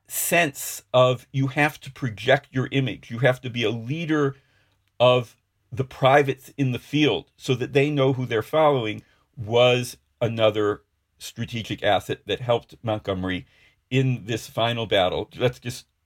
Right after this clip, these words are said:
again, set the context. It began on October twenty-third of nineteen forty-two. November fourth of nineteen forty-two is when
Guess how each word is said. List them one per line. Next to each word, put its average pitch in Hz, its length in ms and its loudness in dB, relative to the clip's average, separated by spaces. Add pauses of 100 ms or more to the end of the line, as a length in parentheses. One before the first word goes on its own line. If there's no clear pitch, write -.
(360)
again, 117 500 -4
set - 260 -4
the - 60 -20
context. 143 500 -2
It - 60 -20
began 117 300 -4
on 104 100 -6
October 110 420 -4
twenty-third 131 800 -2 (540)
of 104 200 0
nineteen 113 400 -4
forty-two. 139 720 0 (500)
November 117 440 0
fourth 156 400 -2
of 135 80 -4
nineteen 131 400 0
forty-two 117 720 -6
is 107 360 -4 (140)
when 104 520 -4